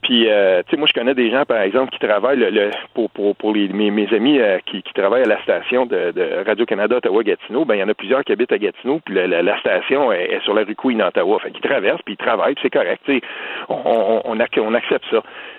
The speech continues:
Puis dans le cas, ben, de Justin Trudeau, je veux dire, il y a bien des gens qui questionnaient comment il menait son confinement, tout ça. Puis là, ben, il sort, il s'en va là-bas. Personnellement, tu sais, je, je me dis, bon, ben, écoute, il, il est allé rejoindre sa famille, puis, mais tu sais, ça paraît bien mal.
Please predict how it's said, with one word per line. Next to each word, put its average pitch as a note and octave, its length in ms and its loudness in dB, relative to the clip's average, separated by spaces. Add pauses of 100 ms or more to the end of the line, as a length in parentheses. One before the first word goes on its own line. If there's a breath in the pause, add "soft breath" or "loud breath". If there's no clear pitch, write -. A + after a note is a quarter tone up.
(380 loud breath)
Puis - 120 -20
dans C3+ 80 0
le B2 60 -4
cas, F3+ 200 0
ben, C3+ 180 2
de C3 120 2
Justin C3 300 0
Trudeau, B2+ 380 0
je C3+ 60 0
veux C3 40 2
dire, A#2 160 0
il A2 80 -2
y A2+ 60 2
a - 20 2
bien C3+ 140 2
des C#3 160 2
gens D3+ 100 0
qui - 140 -8
questionnaient B2+ 560 0
comment B2+ 200 0
il C#3 100 2
menait B2 300 2
son A#2+ 140 0
confinement, A2 640 -2
tout - 160 -6
ça. A#2+ 160 0
Puis - 80 -2
là, G#2+ 80 2
ben, G2 180 -4
il - 80 -10
sort, B2 240 0
il A2 140 -12
s'en G2+ 140 -2
va A#2 100 4
là-bas. A2+ 320 2 (600 loud breath)
Personnellement, A3+ 680 0
tu A#3 160 -4
sais, A3+ 60 2 (160)
je, - 80 0
je - 60 2
me C3+ 200 0
dis, D#3+ 80 2
bon, D3+ 220 -2
ben, A2+ 240 2 (260)
écoute, B2 320 0
il, A#2 60 2 (340)
il A2 60 4
est A2 100 0
allé C3+ 160 2
rejoindre C#3 340 0
sa C3 100 0
famille, C3+ 480 0
puis, A#2+ 220 -2 (320 loud breath)
mais - 120 0
tu - 100 0
sais, - 80 -2
ça - 80 2
paraît C#3+ 300 0
bien C#3 240 0
mal. A2+ 260 2